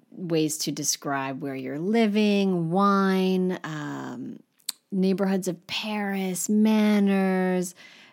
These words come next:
essential things like weather, time, days of the week, cell phone charger, first name, last name, passport, cell phone number, the names for our rental bikes here in Paris, Vélib',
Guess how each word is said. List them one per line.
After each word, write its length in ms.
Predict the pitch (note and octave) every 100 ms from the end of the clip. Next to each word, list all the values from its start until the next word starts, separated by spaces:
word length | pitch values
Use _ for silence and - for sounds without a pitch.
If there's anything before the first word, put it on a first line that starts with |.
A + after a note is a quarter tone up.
| _
essential 640 | G3 F#3 - A3 G#3 - G3+
things 500 | - G3+ F#3+ F#3 E3+
like 160 | E3
weather, 680 | G3+ G3+ B3 A3 F#3+ F#3+ F3+
time, 800 | F3+ - A3+ A3+ G3+ F#3+ F3+ F3+
days 380 | F#3 B3+ A#3+ G#3+
of 160 | F#3+
the 100 | F#3
week, 600 | E3+ F3 F3 E3+ E3 -
cell 340 | - - - G#3
phone 340 | - G#3 G3
charger, 920 | - G3 E3+ E3+ E3 F3 E3 E3 E3 E3 - _ _ _ _
first 280 | A#3+ A#3 G3
name, 180 | F3
last 300 | G3 A3 G3+
name, 180 | G3 F3
passport, 680 | E3+ A#3+ A#3 - - F#3+ E3
cell 240 | - - G#3+
phone 240 | G#3+ F#3+
number, 520 | F3+ F3 E3+ E3+ E3 - - - _ _ _ _ _
the 100 | F#3
names 280 | F#3 F3+ F3
for 160 | G3
our 120 | F3+
rental 320 | F#3+ C4 B3+ A3
bikes 360 | G3+ G3 G3+
here 160 | G#3 G3
in 100 | F#3
Paris, 500 | G3 F3+ F3+ F3 F3
Vélib', 760 | E3+ G#3+ A#3 G#3+ G#3+ F3+ E3